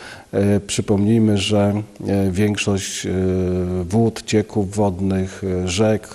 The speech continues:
kanałów, rowów jest Skarbu Państwa. Natomiast zarządzają tym, e, różne, różne instytucje. E, Dolnośląski Zarząd Melioracji i Urządzeń Wodnych, e, Regionalny Zarząd Wód,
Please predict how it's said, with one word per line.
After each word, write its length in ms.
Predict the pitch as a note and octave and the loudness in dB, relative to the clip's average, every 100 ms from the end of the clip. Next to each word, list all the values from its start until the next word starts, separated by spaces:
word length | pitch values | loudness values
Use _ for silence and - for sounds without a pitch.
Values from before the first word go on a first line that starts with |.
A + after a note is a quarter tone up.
| - | -6
kanałów, 600 | G2+ G2 G#2 G#2+ G#2 - | -2 2 2 2 0 0
rowów 440 | G2+ G2 G2 F#2+ F#2+ | -2 0 -2 -6 -6
jest 140 | F#2 | -4
Skarbu 380 | - G2+ F2+ F#2 | -2 -2 -2 -2
Państwa. 600 | - F#2 F2+ - G#2+ A2 - - - - - - - | -2 -4 -4 -2 0 0 -4 -16 -20 -18 -18 -20 -6
Natomiast 380 | G2+ A#2 A2+ G2+ | 0 4 4 4
zarządzają 680 | G#2+ G2+ G2+ G2+ G2+ G#2 G#2 | 2 2 0 2 2 2 0
tym, 440 | A2 G#2 G#2 G#2+ - | 0 2 2 -2 -6
e, 40 | - G#2 G#2 F2+ G2+ | -2 2 2 2 0
różne, 340 | A2 A2+ G#2+ | 2 2 2
różne 480 | G2+ G#2+ G#2+ A2 G2 | 2 2 2 2 0
instytucje. 840 | G2 - G2+ - F#2+ - G#2 A2+ A#2+ - - - - - - | 0 -2 -2 -2 -4 -2 0 0 -2 -12 -20 -20 -20 -18 -4
E, 60 | G2+ G2+ G2+ G2+ G2+ | 0 4 4 4 4
Dolnośląski 1040 | F#2 G2+ G2+ G2+ - G2+ G#2 - - A2+ G#2+ A2 G#2+ - - | 2 2 2 2 2 4 2 -2 0 2 2 0 -6 -12 -8
Zarząd 460 | F2+ G2+ G2+ F#2+ | 0 0 0 -2
Melioracji 540 | G2+ G2+ G2 G2 - G2+ | 0 2 2 0 -2 -2
i 40 | |
Urządzeń 500 | G2+ A2+ C3 A#2 A2+ | 0 2 2 4 2
Wodnych, 600 | G2 G#2+ F#2+ G2 F#2+ - - - - - - | 2 2 2 0 -2 -6 -16 -20 -20 -14 -2
e, 260 | F#2+ F#2+ | 0 2
Regionalny 640 | G2+ F#2+ G#2 G#2 G#2 G#2 | 2 2 2 4 2 2
Zarząd 460 | F#2+ G#2+ G2+ G#2+ G2+ | 2 0 2 0 0
Wód, 380 | G#2+ C3 A#2+ | 2 2 2